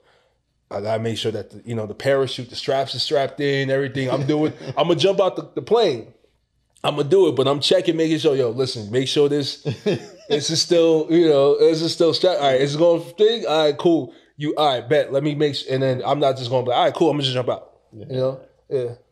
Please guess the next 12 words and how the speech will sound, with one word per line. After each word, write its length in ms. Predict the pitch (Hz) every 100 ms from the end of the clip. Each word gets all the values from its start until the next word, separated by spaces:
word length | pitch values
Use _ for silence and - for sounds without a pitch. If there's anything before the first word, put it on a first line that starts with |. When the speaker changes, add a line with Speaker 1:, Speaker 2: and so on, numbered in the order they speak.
| _
Speaker 2:
It 120 | 120
sounds 320 | - 160 160 131
like 220 | 120 113
to 100 | 113
me, 420 | 113 110 98 - -
and 540 | 101 98 95 92 101 _ _ _ _ _ _ _ _ _ _ _ _ _
it 100 | 110
sounds 260 | - 135 131
like 120 | 117
you're 100 | 107
trying 320 | 107 123 113 107
to, 260 | - 95